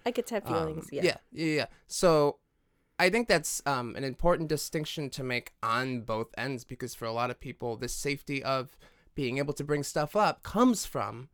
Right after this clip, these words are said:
Speaker 1: Mm-hmm.
Speaker 2: knowing you're not gonna race home and try to tend to my needs. Knowing
Speaker 1: Yeah.
Speaker 2: that, like, I'm not,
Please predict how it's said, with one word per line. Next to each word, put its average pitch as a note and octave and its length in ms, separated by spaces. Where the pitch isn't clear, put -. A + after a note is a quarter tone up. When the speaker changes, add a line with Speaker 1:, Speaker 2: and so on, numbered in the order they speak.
Speaker 1:
Mm-hmm. D#4+ 260
Speaker 2:
knowing F#3 400
you're C#3+ 120
not A#2+ 240
gonna A#2 160
race A2 240
home G#2+ 180
and - 80
try A#2 140
to - 80
tend - 220
to - 60
my - 140
needs. - 260
Knowing G3 460
Speaker 1:
Yeah. - 40
Speaker 2:
that, E3+ 140
like, D3 240
I'm E3 260
not, E3+ 300